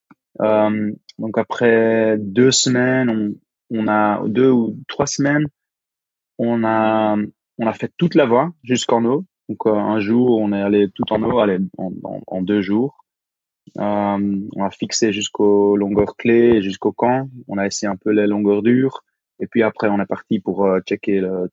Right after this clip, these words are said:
tout, tout le reste, pour avoir une idée globale de, de cette voie.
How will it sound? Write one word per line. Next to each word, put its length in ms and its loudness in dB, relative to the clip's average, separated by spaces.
tout, 140 0
tout 100 0
le 100 2
reste, 340 -4
pour 140 0
avoir 320 2
une 280 2
idée 300 4
globale 400 4
de, 440 0
de 100 -4
cette 220 -4
voie. 200 -6